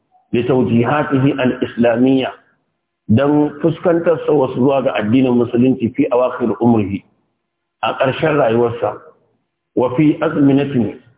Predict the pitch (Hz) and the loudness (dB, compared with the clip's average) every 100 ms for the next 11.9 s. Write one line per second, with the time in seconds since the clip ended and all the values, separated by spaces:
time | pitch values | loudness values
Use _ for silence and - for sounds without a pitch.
0 | _ _ _ - 120 147 156 143 139 143 | _ _ _ -4 -2 0 0 0 0 0
1 | 139 127 127 156 - 127 139 - - 139 | 0 2 2 0 -2 -2 -4 -2 0 2
2 | 143 139 143 127 127 113 123 135 131 117 | 2 -2 -2 -4 -6 -4 -2 -2 -2 -4
3 | - 120 117 104 - _ _ _ _ _ | -4 -2 -2 -4 -10 _ _ _ _ _
4 | _ - 117 131 139 147 147 147 151 127 | _ -4 -2 -2 0 0 2 2 2 0
5 | - 139 127 120 117 - 131 127 131 127 | -2 0 2 2 0 0 0 2 2 2
6 | 254 139 123 - - - _ _ _ _ | 0 0 -2 -6 -16 -20 _ _ _ _
7 | 110 135 156 143 135 143 127 - 123 120 | 0 0 0 2 2 0 -2 0 0 2
8 | 135 135 123 117 113 - 135 127 120 113 | 2 2 2 -2 -2 -2 -2 0 -2 -2
9 | 123 113 110 123 120 113 107 104 131 120 | -2 0 0 0 0 0 -2 0 -2 0
10 | 117 117 - 110 120 107 123 113 92 92 | 0 -2 0 2 0 2 2 2 -2 -6
11 | - _ _ _ _ _ - 139 | -14 _ _ _ _ _ -2 0